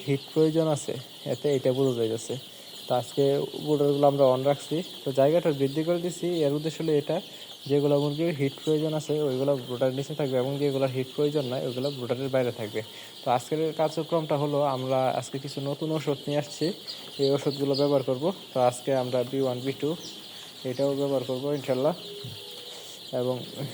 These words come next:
বিটা সি যেটাকে বলা হয়, এই ওষুধটা আজকে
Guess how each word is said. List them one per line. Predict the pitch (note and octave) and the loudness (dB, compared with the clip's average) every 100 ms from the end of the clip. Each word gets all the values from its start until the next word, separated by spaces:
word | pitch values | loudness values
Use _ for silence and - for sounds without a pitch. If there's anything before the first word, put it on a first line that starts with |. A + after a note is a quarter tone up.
| - - - - - - - - - - - - C3+ | -12 -16 -16 -16 -16 -16 -16 -16 -16 -16 -16 -6 -2
বিটা | C#3+ D3+ D#3 | 2 2 2
সি | B2+ A2+ A#2+ | 0 0 -2
যেটাকে | A#2 A#2+ A#2+ | -6 -4 0
বলা | B2+ B2+ | 0 2
হয়, | C3+ D#3 | 0 0
এই | C3 B2 | 0 -2
ওষুধটা | B2+ - B2 A#2+ | -6 -4 -2 -2
আজকে | A#2+ | -4